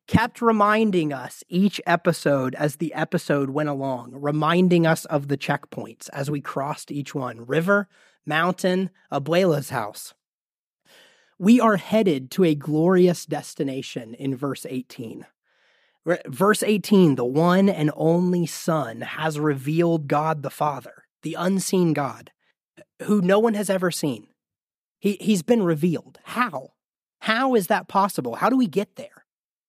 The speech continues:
And John is giving us the waypoints. He's giving us the Logos. The Word was God. The Word became flesh.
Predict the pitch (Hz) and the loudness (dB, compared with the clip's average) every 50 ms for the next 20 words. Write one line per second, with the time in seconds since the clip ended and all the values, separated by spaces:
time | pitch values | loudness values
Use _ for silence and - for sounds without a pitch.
0 | _ _ _ _ _ - 190 202 151 214 214 226 233 208 180 143 139 175 196 196 | _ _ _ _ _ -2 -2 0 4 4 4 4 4 2 -2 -2 0 0 0 2
1 | 208 175 165 143 127 - - 165 139 135 143 151 147 143 - - 98 104 - _ | 2 0 0 -2 -4 -8 -8 -8 -6 -4 -4 -4 -4 -6 -8 -16 -18 -18 -20 _
2 | - - - - _ _ _ _ _ _ _ _ _ - 175 151 139 202 202 208 | -20 -20 -20 -20 _ _ _ _ _ _ _ _ _ -2 -2 0 2 2 2 4
3 | 196 180 160 - - - 160 139 143 147 156 165 170 151 127 98 85 - - - | 2 0 0 -2 -6 -6 -4 -2 -2 0 0 0 -2 -2 -6 -10 -14 -18 -18 -18
4 | - - _ _ _ _ _ - 151 151 170 196 214 220 214 220 208 170 151 165 | -18 -20 _ _ _ _ _ -4 -2 2 4 4 4 4 4 2 2 2 0 0
5 | 170 156 110 101 - - - _ _ _ _ _ _ _ _ _ _ _ _ _ | 0 0 -2 -4 -8 -18 -20 _ _ _ _ _ _ _ _ _ _ _ _ _
6 | _ _ _ _ - - 147 151 165 185 185 160 180 170 - 185 165 147 - - | _ _ _ _ -2 0 2 4 6 6 6 6 4 2 4 4 2 2 0 -2
7 | - 151 135 - - - - - - | -6 -6 -6 -6 -10 -14 -16 -16 -18